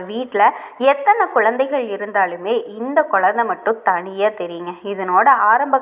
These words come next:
கால வாழ்க்கை வந்து பாத்தீங்கன்னா கொஞ்சம் அப்படி இப்படி இருந்தாலும், இதுக்கு விவரம் தெரிய போது, இதனால ஒரு ரூபா சம்பாதிக்கிற போது, இதனால ஒரு ரூபா சம்பாதிக்கணும் அப்படின்னு அந்த எண்ணம் வரும்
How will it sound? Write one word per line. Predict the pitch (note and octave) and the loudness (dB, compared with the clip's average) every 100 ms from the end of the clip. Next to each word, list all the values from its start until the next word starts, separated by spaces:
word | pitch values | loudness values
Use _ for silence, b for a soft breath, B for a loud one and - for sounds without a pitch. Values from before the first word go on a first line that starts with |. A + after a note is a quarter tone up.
| C4 | 4
கால | B3 E4 C4+ | 4 4 4
வாழ்க்கை | B3 A#3 A#3 A3 | 2 0 -4 -4
வந்து | G#3+ C4 | -8 0
பாத்தீங்கன்னா | G3+ G3+ F#3+ G#3 C4 - | 0 0 -2 2 2 2
கொஞ்சம் | C#4+ D#4+ F#4 F#4+ | 0 0 4 4
அப்படி | C4+ - A#3+ A3+ | 4 -2 -6 -8
இப்படி | B3 A#3+ | -8 -4
இருந்தாலும், | G#3+ G3+ F#3+ F3+ A3+ F4+ B B B | -4 4 4 4 2 -2 B B B
இதுக்கு | A#3+ A3+ G#3 G3 | 0 0 0 -2
விவரம் | G#3+ C4+ E4 D4 | 2 4 4 0
தெரிய | A#3 G#3+ G3+ G3+ - | -4 -4 -6 -8 -2
போது, | G#3 A3 G#3+ C4 C#4+ F3+ F#3+ | 4 4 4 0 0 -6 -8
இதனால | G3+ G3+ C4+ E4 B3 | -2 2 4 2 0
ஒரு | - | -4
ரூபா | G3+ G3+ C#4 - | -4 0 0 2
சம்பாதிக்கிற | G#3 A#3 C#4+ D4 C4 A3 G3+ G3 | -2 4 2 2 -2 -4 -4 -4
போது, | F#3+ F#3 A#3 D4 _ b - - A#3 | -8 -2 -4 -4 _ b -10 -6 -4
இதனால | A3+ A#3 A3+ E4 C#4+ | -2 4 4 4 2
ஒரு | A#3 A3+ | 0 2
ரூபா | B3 D4 D4 | 2 2 2
சம்பாதிக்கணும் | A3 A#3+ C#4 C#4 - B3 C#4 B3 G3+ | 0 4 4 4 -2 2 4 4 2
அப்படின்னு | - A3 G#3 G3+ A#3+ - G#3+ | 0 -8 -6 0 2 2 0
அந்த | G3+ G#3 G3+ G#3 | 0 -2 -2 -4
எண்ணம் | C#4 D#4+ A#3+ | 0 0 4
வரும் | G3+ A3+ | 2 2